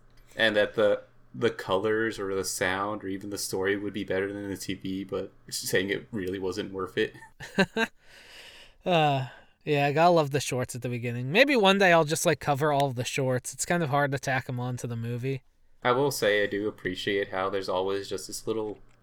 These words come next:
Speaker 1: Pikachu short just included with every movie.
Speaker 2: Mm-hmm.
Speaker 1: I think it, it adds a really nice charm to them.
Speaker 2: Yeah. Do they still do those?
Speaker 1: I'm not sure if they still do them with the most recent ones, but just all, all the Pokemon movies that I can think of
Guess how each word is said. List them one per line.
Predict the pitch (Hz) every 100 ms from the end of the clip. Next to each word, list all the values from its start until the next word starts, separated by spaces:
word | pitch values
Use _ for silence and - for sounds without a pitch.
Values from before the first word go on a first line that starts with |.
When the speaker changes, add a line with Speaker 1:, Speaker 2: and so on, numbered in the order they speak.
| - -
Speaker 1:
Pikachu | 110 107 98 110 101
short | 117 110 107 -
just | -
included | 104 - 92 98
with | 98 95
every | 92 95 98
movie. | 98 92 95 95 98 - - - 147
Speaker 2:
Mm-hmm. | 143 151 - _ -
Speaker 1:
I | 110
think | 131 139
it, | - - _ _ - -
it | 147 156
adds | 240 233
a | 175 - _
really | - 113 120
nice | 95 98 110 -
charm | - - 87 104
to | 98 107
them. | 107 104 107 _ _ _ -
Speaker 2:
Yeah. | 143 -
Do | 190
they | 359
still | - - 190
do | 294 349
those? | 403 339 - - - _ - - - - 120
Speaker 1:
I'm |
not | 117 170
sure | -
if | 185
they | 135
still | - - - 95 98
do | 104 104
them | 107 107
with | 101 -
the | 95
most | 95 -
recent | 92 - 110
ones, | 113 113 113 113 - - -
but | 113 -
just | 123 - - _
all, | - 113 123 123 117 127 - -
all | 117 143
the | 127 101
Pokemon | 107 101
movies | 98 98
that | 92
I | 87
can | - -
think | 98
of | 98